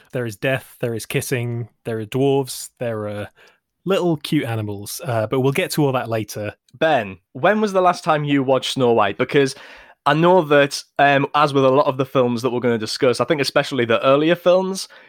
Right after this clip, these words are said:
Speaker 2: you had very little, if any, recollection of this going into this podcast.
Speaker 1: Yeah, totally. I,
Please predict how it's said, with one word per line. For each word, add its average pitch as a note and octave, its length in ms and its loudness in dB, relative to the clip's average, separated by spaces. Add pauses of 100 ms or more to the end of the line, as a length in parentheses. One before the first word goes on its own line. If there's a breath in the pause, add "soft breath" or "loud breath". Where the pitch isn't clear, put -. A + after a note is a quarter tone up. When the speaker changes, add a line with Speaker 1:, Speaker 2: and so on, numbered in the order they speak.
Speaker 2:
you D#3 320 4
had C#3+ 460 2
very C#3 340 2
little, C3+ 320 2
if B2 100 0
any, B2 260 0
recollection A#2 640 -2
of G2+ 120 -6
this G#2+ 360 -2 (140)
going A2+ 300 2
into G#2+ 240 -2
this G#2 160 -2
podcast. - 640 -4 (720)
Speaker 1:
Yeah, B2+ 400 0
totally. B2 580 0
I, D#3 380 2